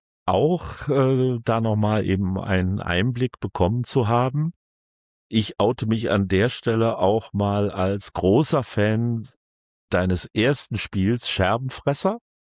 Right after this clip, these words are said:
Das liegt nämlich hier bei mir noch im Regal und das fand ich damals auch super klasse und darum war ich eigentlich sehr gehypt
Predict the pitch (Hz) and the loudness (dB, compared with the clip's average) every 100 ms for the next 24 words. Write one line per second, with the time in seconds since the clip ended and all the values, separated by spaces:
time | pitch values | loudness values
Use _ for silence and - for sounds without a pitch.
0 | _ _ _ _ - 98 - 107 110 - | _ _ _ _ -2 -2 0 -2 0 2
1 | 98 98 95 107 101 95 90 98 104 101 | 2 2 0 2 4 4 4 4 4 2
2 | 90 - 98 95 85 95 92 82 101 151 | 0 -2 0 0 2 0 2 2 2 0
3 | 180 _ 101 101 104 104 104 - 101 104 | -4 _ 0 2 2 0 -2 -2 -4 -2
4 | - - 117 - 101 - - 95 104 95 | -4 -2 -4 -4 -8 -4 -2 0 2 0
5 | - - - 95 101 95 95 87 87 113 | -2 -6 0 2 2 0 -2 -2 -2 -2
6 | 143 123 98 92 - 131 107 101 101 101 | -2 -2 0 -2 -2 -2 0 2 2 2
7 | 104 104 87 113 110 95 113 113 95 101 | 2 2 0 2 2 2 2 2 2 2
8 | 175 - - | 2 -2 -16